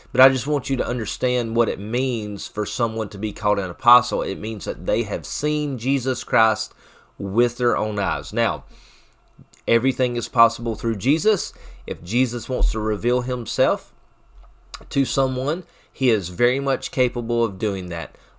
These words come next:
All I'm saying is, is that I've been in ministry for, uh, nineteen years now. I've been saved for twenty-two years now, <clears throat>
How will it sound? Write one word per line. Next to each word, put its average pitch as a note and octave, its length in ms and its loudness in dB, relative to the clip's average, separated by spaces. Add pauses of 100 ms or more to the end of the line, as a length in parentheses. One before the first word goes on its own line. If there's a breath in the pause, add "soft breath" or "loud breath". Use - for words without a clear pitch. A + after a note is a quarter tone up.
All A2+ 220 4
I'm C3 180 0
saying A#2+ 400 -2
is, A#2+ 380 0 (560 loud breath)
is G2+ 160 -4
that G#2+ 200 0
I've G#2 240 2
been A2+ 160 -2
in G#2+ 160 -4
ministry A2 580 -4
for, F#2+ 540 0 (340 soft breath)
uh, F2+ 480 -2
nineteen A#2 500 -2
years A#2 280 0
now. B2 340 2 (260 soft breath)
I've F2+ 240 -4
been G2+ 220 -4
saved G#2 480 0
for F#2+ 260 -4
twenty-two C3 600 -2
years G2 360 -2
now, G2 360 -4 (300 loud breath)
<clears throat> - 40 -14